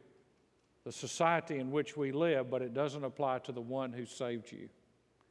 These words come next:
We live under his lordship. And then the next one, Warren Wiersbe taught me this one.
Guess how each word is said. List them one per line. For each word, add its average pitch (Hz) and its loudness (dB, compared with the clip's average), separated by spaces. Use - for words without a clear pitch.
We 120 -4
live 160 4
under 160 0
his 147 -4
lordship. 123 -2
And 117 -4
then 127 -2
the 120 -2
next 139 -4
one, 104 -8
Warren 139 0
Wiersbe 123 0
taught 117 -4
me 120 -6
this 113 -4
one. - -6